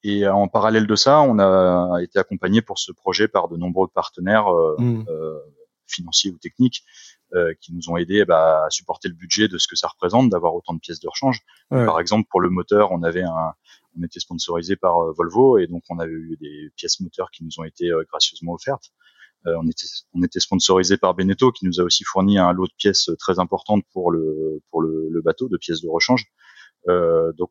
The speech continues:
Speaker 1: on avait, euh, on avait de quoi faire et on a fait régulièrement beaucoup de maintenance grâce à toutes ces pièces.
Speaker 2: Hmm.
Speaker 1: Et je pense qu'on a vécu un voyage avec relativement peu de galères
Speaker 2: Hmm.
Speaker 1: au final, euh,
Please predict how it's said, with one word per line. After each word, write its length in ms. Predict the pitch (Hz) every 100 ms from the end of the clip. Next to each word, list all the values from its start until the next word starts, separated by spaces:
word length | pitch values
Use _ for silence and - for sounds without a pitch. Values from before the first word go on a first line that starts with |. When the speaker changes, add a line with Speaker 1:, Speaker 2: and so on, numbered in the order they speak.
| 95
Speaker 1:
on 80 |
avait, 260 | 92 87 107
euh, 300 | 95 85 80 80
on 100 | 95
avait 160 | 95 104
de 80 | 104
quoi 180 | - 98
faire 500 | - 123 127 92 87
et 260 | 95 92 90
on 220 | 87 87
a 60 | 90
fait 260 | - 120
régulièrement 540 | 107 110 104 104 101 113
beaucoup 260 | 107 -
de 60 | 117
maintenance 400 | 110 101 135 117
grâce 240 | 101 107 -
à 20 |
toutes 180 | - -
ces 120 | -
pièces. 260 | - 139 135
Speaker 2:
Hmm. 220 | 127 117 123 _ -
Speaker 1:
Et 200 | 90 85
je 120 | -
pense 280 | - 113 113
qu'on 180 | - 92
a 60 |
vécu 260 | 85 82 110
un 80 | 101
voyage 320 | 85 101 98
avec 180 | 82 82
relativement 520 | 90 85 - 85 90
peu 160 | - 101
de 60 |
galères 300 | 90 82 104
Speaker 2:
Hmm. 40 | 90
Speaker 1:
au 60 |
final, 380 | 120 82 95 98 _ _ - - _ -
euh, 240 | 80 78